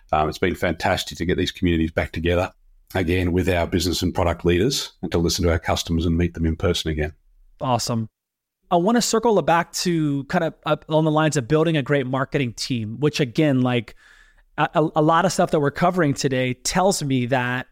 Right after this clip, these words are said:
Speaker 2: and you've given your team a shout out. I mean, it's the team that really surrounds you and supports you and the leadership that, it, I mean, it's, it's clear that if any, if you pay attention to Ion, and I hope everyone listening goes to Ion, check out Ion Group. I mean, this is, this is a fascinating business,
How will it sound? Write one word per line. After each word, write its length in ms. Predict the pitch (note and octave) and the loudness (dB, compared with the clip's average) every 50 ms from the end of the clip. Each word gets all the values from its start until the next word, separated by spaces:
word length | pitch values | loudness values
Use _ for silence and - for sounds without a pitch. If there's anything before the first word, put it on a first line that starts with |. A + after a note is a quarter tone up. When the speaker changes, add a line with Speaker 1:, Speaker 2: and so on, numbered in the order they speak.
| _ | _
Speaker 2:
and 180 | - D3 D3 D3+ | 0 0 2 2
you've 120 | D#3+ D3 | 2 2
given 240 | B2+ F3 E3+ D#3 D#3+ | 2 2 2 2 2
your 100 | C#3+ C3+ | 2 2
team 240 | C3+ - D#3+ C3+ C3+ | 2 0 0 0 0
a 40 | A#2+ | 0
shout 300 | - - D#3 C#3 C#3+ C#3 | 0 0 0 2 2 0
out. 140 | B2+ B2 | 0 0
I 40 | C3 | 0
mean, 140 | B2+ C#3+ D#3+ | 0 2 2
it's 120 | D3 - | 0 0
the 100 | - D#3+ | 0 -2
team 380 | D3 - - - G3+ G#3 G#3 F#3 | -2 -2 0 0 2 2 4 4
that 140 | D#3+ C3+ B2+ | 2 2 2
really 200 | C#3+ D3 C#3+ C3+ | 2 2 2 2
surrounds 600 | - - - B2+ A2+ C#3 C#3 C#3+ D3+ D3+ B2+ C3+ | 0 0 -2 -2 0 0 2 2 2 2 2 0
you 140 | D3 C#3+ C3 | 0 2 2
and 140 | B2 A2+ | 0 0
supports 500 | - - D3 - - - B2+ C3 - - | -2 -4 -4 -4 -2 -2 0 0 0 0
you 280 | D3+ D3+ D#3+ E3+ G3 G3 - - - - - | 0 2 2 2 2 0 -4 -10 -20 -10 -4
and 140 | - C#3+ C#3+ | 0 0 2
the 80 | C3+ C3 | 2 2
leadership 500 | C3 C3+ C#3 D#3+ D3+ - - F#3 F#3+ - | 2 4 4 4 2 2 2 0 2 2
that, 120 | D#3+ C#3+ | 2 2
it, 100 | D3 - - | 2 0 -2
I 60 | D#3+ | -2
mean, 180 | D3 D3+ C#3+ C#3 | 0 2 2 2
it's, 160 | C#3+ - - - - - - - - _ | 2 0 -2 -6 -6 -10 -20 -20 -6 _
it's 140 | E3+ D3+ - | -2 -2 -2
clear 580 | - - - - B3+ G3 C3+ B2+ D3+ F#3+ A3 - _ _ _ _ _ _ _ _ - | -4 -4 0 2 4 4 4 2 2 0 -2 -6 _ _ _ _ _ _ _ _ -4
that 320 | C3 D#3+ D#3+ C#3+ D3 - | 0 0 2 2 0 0
if 120 | E3 - - | 0 0 0
any, 160 | E3+ F3+ F3+ | 0 0 -2
if 120 | F3 D#3 - | -4 -4 -2
you 80 | D#3 | 0
pay 160 | - E3+ F3 E3+ | 0 2 2 2
attention 360 | E3+ - F#3+ G3 - A3 G#3 | 2 0 0 0 2 2 0
to 60 | F#3+ | 0
Ion, 360 | D3+ E3 E3+ E3 C#3+ C3+ B2+ | 2 2 2 2 2 2 2
and 100 | C3 C3+ | 0 0
I 40 | C3 | 0
hope 180 | A#2+ D#3+ D3 D#3+ | 2 2 2 2
everyone 340 | D3+ D#3 E3+ E3+ E3+ E3+ | 2 2 2 2 4 4
listening 460 | E3+ E3+ D#3+ - E3+ D3+ D3 C3 A2 G#2+ | 2 2 2 0 0 0 0 0 0 -2
goes 320 | - D3+ C#3+ E3 F#3+ F3+ - | 0 2 2 4 2 2 2
to 100 | A3 G3+ - | -2 -2 -2
Ion, 380 | D3+ D3+ D3+ D#3 D3+ C#3+ C#3 | -2 -2 -2 0 -2 -2 -2
check 280 | - - - D3+ D#3 - | -2 0 0 0 2 2
out 140 | F#3 F3 D#3+ | 2 2 2
Ion 320 | D3+ C#3+ C#3 C#3 C3+ C3 | 2 2 0 0 0 -2
Group. 260 | A#2+ C3+ C3 B2+ - | 0 0 0 0 0
I 40 | C3+ | 0
mean, 160 | B2+ C3 B2+ | -2 0 0
this 180 | C3+ C3 - E3+ | 0 0 0 0
is, 180 | D3+ C3 C3 - - | -2 -2 -4 -4 -4
this 160 | D3 C#3+ D#3+ | -4 -2 -2
is 80 | D#3 | -2
a 80 | C#3+ A#2 | -2 -4
fascinating 640 | - - - - - - G3+ - F#3 D3+ C#3 B2+ | -4 -2 -4 -2 -2 -2 -2 -2 0 0 0 0
business, 400 | A#2+ C3 A2+ A2 A#2+ A2+ - - | 0 -2 -2 -2 -2 -4 -4 -6